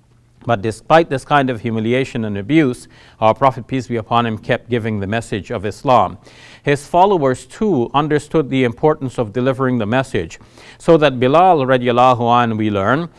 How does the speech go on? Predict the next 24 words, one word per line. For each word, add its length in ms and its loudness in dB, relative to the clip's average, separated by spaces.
was 200 2
a 60 -4
slave, 600 0
and, 440 0
uh, 300 2
the 160 -2
woman 280 0
who 200 -4
owned 300 -2
him 180 -4
hired 540 0
people 460 -4
to 140 -8
beat 360 -2
him 200 -4
up 220 0
so 160 -2
that 180 -4
he 120 -4
would 180 -2
give 180 -2
up 160 0
his 200 -4
Islam, 580 -4